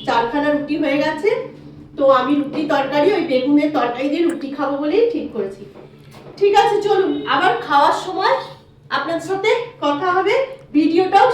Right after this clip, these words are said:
শেষ হবে, ঠিক আছে? আবার কালকে বৃহস্পতিবারের জন্য গ্যাস ট্যাস মুছে একদম রেডি করা থাকলো। চলুন। আর এই তো, এই যে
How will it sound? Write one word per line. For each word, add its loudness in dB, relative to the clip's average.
শেষ 0
হবে, -2
ঠিক -2
আছে? 4
আবার -2
কালকে 2
বৃহস্পতিবারের -4
জন্য -6
গ্যাস -2
ট্যাস -2
মুছে -4
একদম 0
রেডি 0
করা 2
থাকলো। -8
চলুন। 0
আর 4
এই 0
তো, 4
এই 2
যে 0